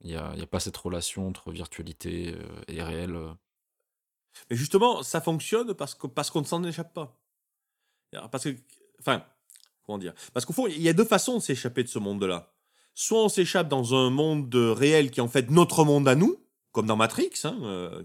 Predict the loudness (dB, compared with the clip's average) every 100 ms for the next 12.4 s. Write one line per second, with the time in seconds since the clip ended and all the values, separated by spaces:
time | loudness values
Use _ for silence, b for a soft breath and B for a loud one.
0 | -8 -4 -2 -2 -2 -4 -6 -6 -2 -2
1 | 0 2 2 4 4 4 0 -6 B B
2 | B -8 -2 0 0 2 0 -2 -6 -6
3 | -6 -4 -6 b b b -14 -10 -6 0
4 | 2 2 0 -2 -2 -4 -2 2 2 4
5 | 2 4 0 -2 b b b _ 2 4
6 | 2 0 4 8 8 6 -4 -8 -8 -8
7 | 2 2 4 2 2 0 -2 -4 -8 _
8 | 0 2 0 0 0 -2 -4 -4 -10 -8
9 | -14 b b b b -2 4 6 8 6
10 | 6 2 2 2 2 0 -4 -2 -2 0
11 | -2 -4 -2 0 2 0 -4 -4 -2 2
12 | 0 0 -10 -20